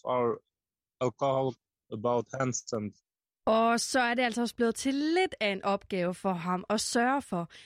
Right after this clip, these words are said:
Speaker 2: at også eleverne, de overholder de her mange retningslinjer, som coronaen har taget med sig.
Speaker 1: Every day I tell them to be careful. <clears throat> When they touch things, they should wash their hands.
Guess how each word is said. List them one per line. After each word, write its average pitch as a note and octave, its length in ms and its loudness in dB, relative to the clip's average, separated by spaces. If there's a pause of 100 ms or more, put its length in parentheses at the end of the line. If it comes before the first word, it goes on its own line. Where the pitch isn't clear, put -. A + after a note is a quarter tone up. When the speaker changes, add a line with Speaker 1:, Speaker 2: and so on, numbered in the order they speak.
(180)
Speaker 2:
at G#3 140 0
også G3+ 220 0
eleverne, A3 520 0
de - 200 -8
overholder F#3 460 0
de - 140 -12
her F3+ 240 0
mange F#3+ 520 0
retningslinjer, G3 880 0 (300)
som A3+ 300 0
coronaen G#3+ 720 0
har F3+ 120 -8
taget F#3 280 0
med D#3 160 -2
sig. D#3 160 -8 (480)
Speaker 1:
Every E3 220 2 (180)
day C#3+ 400 4
I - 20 -2 (180)
tell C#3 160 0 (100)
them B2+ 220 2 (100)
to A#2+ 100 -2
be A2+ 240 0 (140)
careful. C#3 720 0
<clears throat> - 840 -6
When B2+ 160 2
they B2+ 480 2 (160)
touch C3 300 -2
things, B2+ 200 0
they A#2+ 120 2
should A#2 260 -2
wash A#2 260 2
their A2+ 200 0
hands. C3+ 600 -4